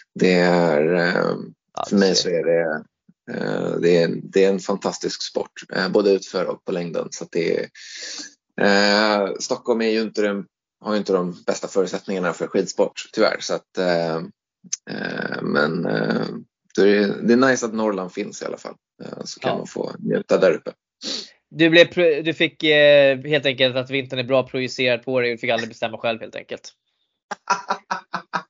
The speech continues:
Speaker 2: Ja, fan, tufft. Det är tufft. Eh, fan, jag är ju ändå, jag fyller ju ändå år under vintern här nu också, men, eh, nej, det finns ändå ingenting, eh,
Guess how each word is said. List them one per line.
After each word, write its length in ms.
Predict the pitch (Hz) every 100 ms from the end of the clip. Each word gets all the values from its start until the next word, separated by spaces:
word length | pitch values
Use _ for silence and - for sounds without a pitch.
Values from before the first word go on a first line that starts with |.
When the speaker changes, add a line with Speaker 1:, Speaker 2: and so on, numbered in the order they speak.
| - -
Speaker 2:
Ja, 300 | 143 - -
fan, 160 | - 147 - -
tufft. 260 | 160 - - - - - 170 - _ _ _ - - -
Det 100 | 214
är 60 |
tufft. 420 | 208 214 214 - _ _
Eh, 460 | 151 143 139 - 123
fan, 120 | 135
jag 100 | 131
är 40 | 151
ju 40 |
ändå, 200 | 165 135
jag 200 | 139 143
fyller 140 | 175 165
ju 20 |
ändå 160 | 135
år 100 | 160
under 140 | 170 135
vintern 260 | 123 117
här 100 | 117
nu 60 | 117
också, 300 | 139 135 123
men, 160 | 120 120
eh, 500 | 123 120 117 113 104
nej, 160 | 123
det 60 | 127
finns 180 | 135 131
ändå 200 | 123 123
ingenting, 320 | 117 113 113
eh, 220 | 113 117